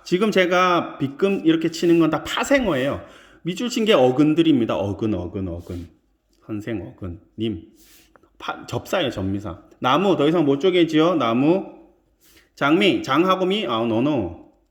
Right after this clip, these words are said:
장미. 나무꾼, 파생어입니다. 나무, 어근, 꾼, 접미사. 맨손, 파생어입니다. 손, 어근, 맨, 접두사. 밤낮. 자, 이거, 이거는 어떻게 표시를 하나?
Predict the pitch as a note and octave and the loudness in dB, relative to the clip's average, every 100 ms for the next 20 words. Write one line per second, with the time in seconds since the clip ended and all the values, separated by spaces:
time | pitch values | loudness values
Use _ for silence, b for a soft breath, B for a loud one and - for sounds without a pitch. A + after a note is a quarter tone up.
0 | _ - G2+ G#2+ F2 B B - C3 F#3+ | _ -14 -10 -10 -10 B B 0 2 2
1 | G3 A3 D#3+ F#3 G#3 A3 G3+ F3 D#3+ F3 | 2 2 2 0 0 -2 0 2 2 2
2 | D#3+ A#2 B2+ D#3+ G#3 G3 D3+ A2 C3 F#3 | 0 0 2 2 0 -6 -8 -4 -2 -2
3 | G#3 - - E3 F3+ G#3 E3+ A2 A2 A#2 | -4 -18 -10 -6 -4 -6 -8 -4 -4 -2
4 | C3+ F3+ - B B B C3 D3 E3 G#3+ | -2 -4 -8 B B B 2 4 4 4
5 | C#3 F2+ - - - G3+ A#3+ A3+ F#3+ E3+ | 2 0 -12 -18 -4 0 0 0 0 2
6 | E3+ G3+ - - - _ - G#3+ G3+ A#2+ | 2 2 -4 -18 -20 _ -4 -2 0 0
7 | A#2+ D#3+ G#3 D3+ B2+ D#3+ F#3 - A2+ C3+ | 2 2 2 2 2 2 -2 -10 -12 -8
8 | C3+ D3 F#3+ - - _ - - - _ | 0 0 0 -8 -20 _ -20 -20 -20 _
9 | _ _ _ _ _ C#3+ E3 A3 E3 - | _ _ _ _ _ -2 0 2 -2 -6
10 | - C#3 C3 D#3+ D3 - A#2+ C#3+ E3+ F#3 | -10 -8 0 2 2 0 -2 2 2 0
11 | G#2+ G#2+ C3 C3+ B2 A2+ G#2+ G#2 F3+ | -2 -8 -8 -8 -10 -8 -8 -8 -8